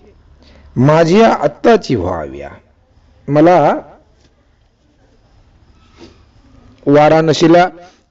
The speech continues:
जाणे आहे आणि त्यासाठी मला आत्ताच त्या असू द्या." आणि अशा विविध प्रकारे सर्वज्ञ श्री चक्रप्रभू एकाईसांना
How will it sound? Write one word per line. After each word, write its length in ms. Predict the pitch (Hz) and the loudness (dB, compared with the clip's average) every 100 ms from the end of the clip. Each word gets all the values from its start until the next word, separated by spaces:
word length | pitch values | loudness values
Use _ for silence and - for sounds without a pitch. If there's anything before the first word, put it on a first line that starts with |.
| 127 | -10
जाणे 280 | 127 135 156 | -2 0 2
आहे 400 | 165 185 294 170 214 - | 2 0 -4 -14 -20 -12
आणि 140 | 151 | -10
त्यासाठी 500 | 143 175 151 151 151 | -2 -2 0 -2 -4
मला 280 | 160 160 208 - - _ _ _ - | -2 -2 -2 -6 -20 _ _ _ -6
आत्ताच 420 | 202 - 214 - | -4 -2 -2 -2
त्या 140 | 139 | -2
असू 240 | 110 - 69 | -2 -6 -14
द्या." 140 | 64 - - _ _ _ _ _ _ _ _ _ _ _ _ _ - - _ - | -14 -16 -20 _ _ _ _ _ _ _ _ _ _ _ _ _ -20 -20 _ -4
आणि 360 | 185 202 180 196 - - _ | 0 2 2 -2 -14 -20 _
अशा 220 | 160 214 | -4 0
विविध 360 | 175 175 196 240 | 2 2 2 2
प्रकारे 580 | 233 226 185 190 208 233 180 - _ _ - | 0 0 2 2 2 0 -4 -20 _ _ -4
सर्वज्ञ 380 | 175 185 208 233 | 0 0 0 -2
श्री 220 | - 202 | -4 -4
चक्रप्रभू 720 | 165 165 160 151 165 165 359 - - _ - | -2 -2 -2 -2 -2 0 -2 -4 -16 _ -4
एकाईसांना 840 | 175 180 175 147 170 170 175 240 | -2 2 2 2 -2 -2 -4 -8